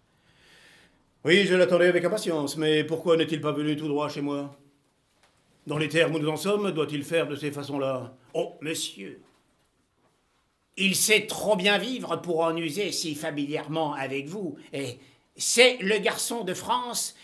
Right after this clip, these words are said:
qui a les meilleures manières. Et quoique je sois son valet, je n'en puis dire que du bien. Est-il poli ? Est-il sage ? S'il est sage, madame,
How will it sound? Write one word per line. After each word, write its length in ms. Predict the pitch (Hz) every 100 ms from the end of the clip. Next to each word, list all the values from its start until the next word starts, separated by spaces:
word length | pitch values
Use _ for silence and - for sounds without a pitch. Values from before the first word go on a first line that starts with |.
| - -
qui 260 | - 226 -
a 200 | 226 220
les 240 | 185 196
meilleures 960 | 190 165 196 220 202 240 247 233 196 -
manières. 580 | 143 143 165 127 92 92 - _ _ _ _ _ _ _ - -
Et 100 | -
quoique 300 | 120 185 -
je 160 | 147 143
sois 220 | 131 143
son 200 | 127 117
valet, 460 | 120 135 160 190 - _ _ _
je 200 | - 117
n'en 200 | 160 156
puis 180 | - 143
dire 220 | 139 202 - -
que 120 | - -
du 160 | 147
bien. 200 | 135 113 98 _ _ _ _ _ _ _ _ _ - _ _ _ _ _ _ _ -
Est-il 340 | 508 554 554
poli ? 560 | 494 466 381 339 330 -
Est-il 240 | 415 440
sage ? 580 | - 403 320 277 233 208 - - _ _
S'il 320 | - 165 147 147
est 100 | 135
sage, 440 | - 151 147 127
madame, 500 | 120 123 123 147 160